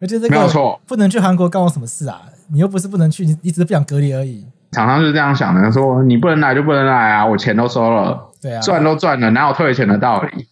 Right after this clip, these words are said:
Speaker 1: 而且定金原则上是不退的啊。
Speaker 2: 对啊。
Speaker 1: 对，那后来法院怎么判？
Speaker 2: 后来法院还是判可以退，主要的原因呢，就是因为在相关的契约条款其实都会有规定所谓的不可抗力因素。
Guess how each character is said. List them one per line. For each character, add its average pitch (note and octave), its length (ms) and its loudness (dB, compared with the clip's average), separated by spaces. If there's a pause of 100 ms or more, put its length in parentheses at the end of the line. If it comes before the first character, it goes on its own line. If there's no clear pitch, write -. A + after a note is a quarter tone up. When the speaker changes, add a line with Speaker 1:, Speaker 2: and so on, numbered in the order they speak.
(100)
Speaker 1:
而 E3 60 -6
且 F3 120 0
定 F#3 240 2
金 F#3 240 2
原 E3 100 4
则 D#3 120 4
上 F3 100 2
是 E3 60 4
不 C#3 100 -10
退 C3+ 220 -4
的 A2 80 -10
啊。 G2+ 180 -16
Speaker 2:
对 B2+ 100 -4
啊。 G2 380 2 (240)
Speaker 1:
对， A2+ 260 -12
那 F3 80 0
后 F#3 80 2
来 F3 60 2
法 C#3+ 100 -2
院 D3+ 80 2
怎 C3+ 60 -2
么 A2 100 -10
判？ B2+ 240 -8
Speaker 2:
后 B3 100 -2
来 G#3 140 2
法 C#3 160 2
院 E3+ 220 2
还 C#3+ 140 0
是 D#3 80 0
判 D#3 280 -2
可 C3+ 180 -2
以 G2+ 80 -2
退， F#2 260 -2 (160)
主 D3+ 140 0
要 A3 100 2
的 A3+ 120 0
原 F3+ 200 2
因 F#3+ 80 2
呢， F3 160 2
就 E3 120 -2
是 E3+ 260 0
因 E3 140 4
为 D#3 260 0 (480)
在 A3 160 -2
相 G3 220 0
关 G3 120 2
的 E3+ 60 2
契 E3+ 160 -2
约 E3 140 2
条 C3+ 200 2
款 A#2 160 0
其 A#2 380 0
实 A#2+ 300 -2
都 C3 160 0
会 C3+ 180 0
有 G#2 140 0
规 A2+ 240 -2
定 A#2+ 180 0
所 A2+ 160 0
谓 A2 160 2
的 A2+ 80 0
不 A2+ 140 -2
可 A2 120 -2
抗 G#2 200 0
力 A2 100 2
因 G#2 240 4
素。 - 260 -4